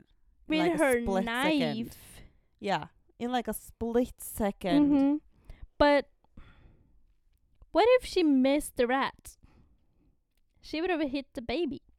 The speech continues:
Speaker 1: Yeah.
Speaker 2: Like,
Speaker 1: But
Speaker 2: there's not much wiggling room between the rat and the baby.
Speaker 1: No, there's not.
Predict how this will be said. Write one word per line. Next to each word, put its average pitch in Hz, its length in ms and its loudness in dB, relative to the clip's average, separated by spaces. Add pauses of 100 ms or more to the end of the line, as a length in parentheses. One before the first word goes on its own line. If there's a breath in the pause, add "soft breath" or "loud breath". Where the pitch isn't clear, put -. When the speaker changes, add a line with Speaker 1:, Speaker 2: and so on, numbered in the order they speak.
(160)
Speaker 1:
Yeah. 170 380 -4 (520 soft breath)
Speaker 2:
Like, 262 220 2
Speaker 1:
But - 100 -12
Speaker 2:
there's 302 320 6
not 339 400 0
much 285 520 0 (300)
wiggling 262 720 0
room 226 280 2
between 247 340 -4
the 240 100 2
rat 240 360 -2 (280)
and 247 140 -2
the 233 60 -2
baby. 254 420 -4
Speaker 1:
No, 220 380 4
there's 254 240 0
not. 170 340 -6